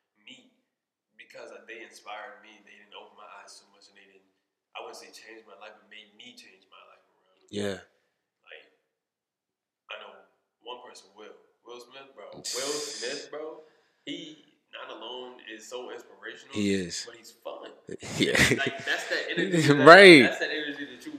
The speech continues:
Speaker 1: wanna be around every day, bro. Like, uh, you know, even, even basketball people, like Allen Iverson. I looked up, bro, Allen Iverson, bro.
Speaker 2: A lot of people looked up to him.
Speaker 1: That dude, like, he might not say, like, "Oh, you know, don't do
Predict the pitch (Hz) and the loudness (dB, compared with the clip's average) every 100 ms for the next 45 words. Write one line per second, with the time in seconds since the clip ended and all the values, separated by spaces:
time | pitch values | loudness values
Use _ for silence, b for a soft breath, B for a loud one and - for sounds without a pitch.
0 | 139 139 - 117 139 127 120 - 104 110 | -18 -20 -16 -14 -12 -12 -14 -14 -16 -18
1 | 110 123 127 101 107 110 107 104 101 - | -20 -20 -20 -20 -20 -20 -20 -20 -20 -20
2 | _ _ _ _ B B B B B B | _ _ _ _ B B B B B B
3 | B B 107 107 104 101 101 110 120 127 | B B -18 -16 -14 -16 -18 -18 -16 -12
4 | 143 143 - - _ _ - 143 139 131 | -12 -12 -14 -20 _ _ -16 -16 -14 -16
5 | 131 - 110 113 107 _ - _ _ _ | -16 -18 -20 -20 -20 _ -20 _ _ _
6 | - - - - - - - - 110 117 | -18 -16 -16 -20 -20 -20 -20 -20 -20 -20
7 | 107 - _ - 101 113 127 131 117 - | -20 -20 _ -20 -14 -8 -8 -8 -12 -12
8 | - - - 110 107 117 113 104 90 85 | -16 -20 -8 0 2 2 2 0 0 -6
9 | 82 85 78 73 78 113 123 123 143 143 | -8 -10 -12 -14 -18 -18 -18 -16 -16 -14
10 | 143 95 98 - _ _ _ - 147 151 | -14 -16 -20 -20 _ _ _ -20 -16 -14
11 | 147 143 - 131 123 - 127 135 123 107 | -14 -14 -16 -20 -20 -18 -18 -18 -18 -18
12 | 107 104 - _ 107 101 107 101 98 _ | -20 -20 -20 _ -20 -20 -20 -20 _ _
13 | _ _ | _ _